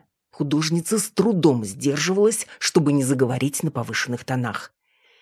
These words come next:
"Я не знаю, зачем вы отменили приём, если мы не назначали встречи. У меня весь день был распланирован заранее. Я сейчас очень занята, и у меня".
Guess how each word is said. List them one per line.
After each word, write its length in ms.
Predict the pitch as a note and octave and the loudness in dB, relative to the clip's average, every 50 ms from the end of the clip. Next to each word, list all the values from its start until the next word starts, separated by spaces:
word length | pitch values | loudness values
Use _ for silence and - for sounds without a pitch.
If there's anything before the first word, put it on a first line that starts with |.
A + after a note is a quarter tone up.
| _ _ | _ _
"Я 180 | - - G#3 A3+ | 2 4 4 4
не 160 | A#3 A#3 B3 | 4 2 2
знаю, 380 | A#3 G#3 G#3 G#3 E3 C#3 B2 A2 | 2 4 4 4 4 4 2 0
зачем 460 | G2+ B2+ C3 - - - C#3 C3+ A2 | 0 -2 -2 0 0 2 2 2 2
вы 80 | B2+ | 0
отменили 420 | B2+ - - D3 C3+ C3+ C3 C3 C#3 | -2 0 0 0 0 2 0 0 0
приём, 460 | - - C#3 B2 C3 E3+ A3+ B3+ - - _ | 0 0 -2 2 4 4 4 4 2 -2 _
если 260 | - D3+ F3 - D#3+ | 0 0 2 2 4
мы 140 | D3 D3+ E3 | 4 4 4
не 140 | F#3+ G3+ F#3+ | 4 4 4
назначали 520 | F#3+ F3 D#3 C#3 B2+ - - C#3+ C3+ C#3+ | 2 2 0 -2 -2 -2 -2 -2 -2 -2
встречи. 600 | C#3+ - - - - C#3 A#2+ - - - G2+ - _ _ _ _ _ _ _ _ | -4 -6 -8 -6 -6 -6 -2 -2 -2 -2 -2 -6 _ _ _ _ _ _ _ _
У 60 | G#3+ | 4
меня 300 | G#3 A3 A3 A3 A3+ A3+ | 4 6 6 6 6 6
весь 360 | A3 F#3+ F3+ G#3 A#3+ B3+ A3 F#3+ | 6 6 4 4 4 4 0 -2
день 320 | D#3+ C#3+ E3 F3 G3+ G#3 | 0 4 4 6 6 6
был 240 | E3+ D3+ E3 F3+ F#3 | 6 4 4 4 4
распланирован 720 | F#3 F3 - - D#3 D3 C3+ C3 C3+ C#3 C#3+ D3 D3+ D3 | 2 0 0 0 0 2 2 2 0 0 2 0 0 2
заранее. 640 | C#3+ D#3+ D#3 D3+ C#3+ C3+ C3 B2+ B2 A#2+ A2 G2 - _ _ _ _ _ | 2 0 0 0 0 -2 -2 -2 -4 -4 -6 -6 -10 _ _ _ _ _
Я 140 | D#3 F#3 G3 | 4 4 4
сейчас 500 | - A3 G3+ - - G#3+ G#3+ G#3 - - _ | 4 0 0 4 4 4 4 4 -2 0 _
очень 360 | G#3+ G#3 F#3 - - D3+ D3 | 4 4 6 4 2 0 0
занята, 520 | B2+ C3+ C#3+ C#3+ D3 C#3 - A#3+ C4 C#4 C#4 C#4 _ | 0 0 0 0 0 0 2 2 2 2 0 -2 _
и 80 | - F#3 | 2 4
у 80 | D#3+ | 6
меня". 380 | E3 E3+ F3 F3+ G#3 G#3+ A3+ A3 | 6 8 8 8 8 6 6 2